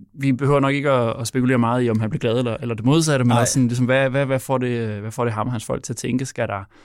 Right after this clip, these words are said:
Speaker 1: skal der nye initiativer på bordet, sådan på den, på det, på den korte bane, eller er det mere sådan, øh,
Speaker 2: Ja.
Speaker 1: du ved, nu er retningen er rigtig, og så er det det lange seje træk, der virker? Øhm, og nu kommer vi til at tale også om det her C O to-afgift lidt senere, det kunne
Speaker 2: Jo.
Speaker 1: måske være,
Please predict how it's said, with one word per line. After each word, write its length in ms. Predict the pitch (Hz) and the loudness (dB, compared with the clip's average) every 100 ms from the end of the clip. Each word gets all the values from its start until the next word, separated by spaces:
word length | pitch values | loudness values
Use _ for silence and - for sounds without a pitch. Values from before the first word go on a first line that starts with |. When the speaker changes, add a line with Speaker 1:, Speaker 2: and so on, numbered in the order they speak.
| - - - - | -20 -20 -20 -16
Speaker 1:
skal 160 | - 123 | -6 -4
der 60 | 113 | 4
nye 220 | 127 135 | 6 6
initiativer 440 | 127 123 139 135 | 4 0 2 2
på 120 | 117 107 | 0 -4
bordet, 460 | - 131 165 139 | -2 2 4 2
sådan 180 | 110 117 | 2 0
på 160 | - 113 | 0 -4
den, 100 | 107 - | -4 -6
på 100 | - | -6
det, 80 | 110 95 - | -6 -6 -6
på 80 | |
den 80 | 117 | -4
korte 220 | 120 120 | 0 0
bane, 340 | 135 127 156 151 | 2 2 2 2
eller 120 | 113 | 0
er 140 | 104 | -2
det 80 | 104 | -2
mere 180 | 107 120 | -2 -2
sådan, 360 | 127 117 113 107 | -2 -2 -2 -4
øh, 60 | 95 - _ - | -6 -12 _ -16
Speaker 2:
Ja. 60 | 90 - - | -16 -12 -4
Speaker 1:
du 40 | |
ved, 160 | 113 113 | -2 0
nu 200 | 113 123 127 | 2 4 4
er 300 | 120 117 113 | 2 0 -2
retningen 300 | 120 123 117 | 2 2 2
er 80 | |
rigtig, 240 | 107 117 123 | 0 -4 -4
og 60 | |
så 80 | 117 | -2
er 40 | 117 | -4
det 100 | 107 | -4
det 80 | |
lange 220 | 107 113 120 | -6 -4 -6
seje 180 | - | -8
træk, 220 | - 123 117 | -8 -10 -6
der 80 | |
virker? 340 | 117 120 123 127 - _ 120 | -2 -2 -2 -6 -8 _ -4
Øhm, 440 | 110 101 98 98 - _ _ _ _ - - | -2 0 -4 -8 -12 _ _ _ _ -18 -8
og 360 | 131 110 101 95 | 0 2 0 -2
nu 60 | |
kommer 120 | 113 117 | 0 0
vi 20 | |
til 80 | 113 | 0
at 40 | |
tale 160 | 117 117 | -2 -2
også 100 | 110 | -4
om 40 | 110 | -6
det 100 | 117 | -6
her 140 | 107 107 - | -8 -12 -6
C 80 | |
O 60 | 131 | -4
to-afgift 440 | 120 120 110 110 | 0 -2 -2 -6
lidt 120 | 120 117 | -10 -8
senere, 280 | 113 117 | -6 -6
det 100 | 113 | -6
kunne 100 | 110 | -6
Speaker 2:
Jo. 40 | 107 | -4
Speaker 1:
måske 240 | 110 117 | -4 -4
være, 200 | 104 101 | -4 -4